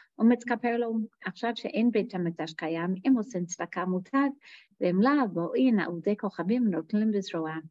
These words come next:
ואף על פי כן נחשב לנו כצדקה, שנאמר, "ונוגסך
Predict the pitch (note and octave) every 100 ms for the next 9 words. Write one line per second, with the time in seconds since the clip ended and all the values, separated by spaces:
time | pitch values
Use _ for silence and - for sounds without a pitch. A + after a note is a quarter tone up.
0 | _ _ F3+ G3+ G3+ B3 D4 A#3+ G3 F3+
1 | - G3+ F#3+ F#3 F3 - D#3 - - A#3
2 | A#3 F#3+ E3+ G#3+ C4 A3+ A#3 - - -
3 | _ F#3 F#3+ F3+ - G#3+ G#3+ G#3